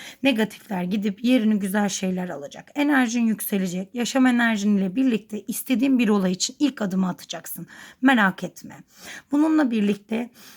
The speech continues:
ikili ilişkilerinde mutluluk var. Korkularınla yüzleşeceksin. Bir yolculuk ile gelen mutluluk, bolluk ve bereketin gelmesiyle yüksek enerji olacak hayatında.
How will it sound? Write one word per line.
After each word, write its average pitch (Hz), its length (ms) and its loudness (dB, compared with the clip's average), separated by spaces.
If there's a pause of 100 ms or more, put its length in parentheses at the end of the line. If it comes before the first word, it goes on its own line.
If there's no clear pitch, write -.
(140)
ikili 285 300 0
ilişkilerinde 220 680 0
mutluluk 202 600 0
var. 190 280 -12
Korkularınla 302 680 -2
yüzleşeceksin. 202 960 -6
Bir 254 180 2
yolculuk 262 500 0
ile 196 140 -4
gelen 220 320 -2
mutluluk, 202 560 -2
bolluk 214 380 0
ve 196 120 -2
bereketin 196 600 -2 (300)
gelmesiyle 214 760 2 (200)
yüksek 214 360 -2
enerji 185 380 2
olacak 185 360 -10
hayatında. 180 580 -10